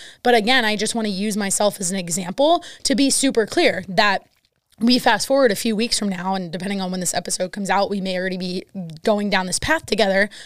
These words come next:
The minute you and I are like, "Okay, cool, let's start the road on the deficit,"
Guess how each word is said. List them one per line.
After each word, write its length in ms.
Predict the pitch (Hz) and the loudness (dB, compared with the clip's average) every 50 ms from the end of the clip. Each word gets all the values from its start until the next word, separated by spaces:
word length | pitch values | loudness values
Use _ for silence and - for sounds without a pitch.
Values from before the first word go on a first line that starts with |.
| - - - _ _ _ | -20 -20 -20 _ _ _
The 160 | - 220 247 254 | 0 2 4 4
minute 460 | 240 226 220 220 254 339 440 - - | 4 2 2 2 4 4 2 2 0
you 220 | - 269 269 269 269 | 0 0 2 2 4
and 100 | 254 247 | 4 4
I 160 | 240 240 240 | 4 4 4
are 100 | 233 233 | 4 4
like, 240 | 214 208 208 208 - | 4 4 2 4 4
"Okay, 240 | 226 247 254 240 214 214 | 4 4 4 4 2 2
cool, 420 | - - 277 247 220 208 214 208 - - - - _ _ _ | 2 6 8 8 8 6 4 2 -4 -16 -20 -20 _ _ _
let's 360 | - 220 220 220 - - - - - 220 | 4 4 4 4 2 -2 -4 -4 -8 -6
start 420 | 196 - - - 254 240 240 240 | -2 -2 2 4 6 6 6 4
the 80 | 240 233 | 2 4
road 220 | 240 240 240 233 | 4 4 6 6
on 160 | 233 226 220 | 4 4 2
the 80 | 208 202 | 0 0
deficit," 540 | 202 233 254 - - 233 - 220 202 202 | 2 2 0 2 0 2 4 4 2 2